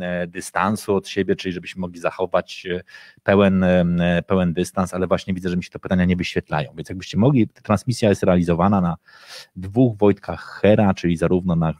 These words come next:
e, kanale Wojciech, e, Hera, czy też na, na grupie, na, na stronie właściwie Wojciech Hera, jak również na moim profilu prywatnym,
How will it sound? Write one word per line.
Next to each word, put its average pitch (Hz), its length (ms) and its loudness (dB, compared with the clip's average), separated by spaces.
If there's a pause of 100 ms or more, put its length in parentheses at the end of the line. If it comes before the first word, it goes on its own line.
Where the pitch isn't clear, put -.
(100)
e, 85 260 -2
kanale 85 420 -4
Wojciech, 80 600 -8
e, 80 960 -2
Hera, 80 380 0
czy - 100 -8
też - 140 -10
na, 85 120 0 (120)
na 87 140 -2
grupie, 104 340 2
na, 95 140 4
na 90 120 2
stronie 120 400 4
właściwie 98 360 2
Wojciech 87 380 -2
Hera, 87 340 -2
jak 78 140 -6
również 87 240 -8
na 87 60 -6
moim 82 180 -2
profilu - 300 -14
prywatnym, 95 520 -8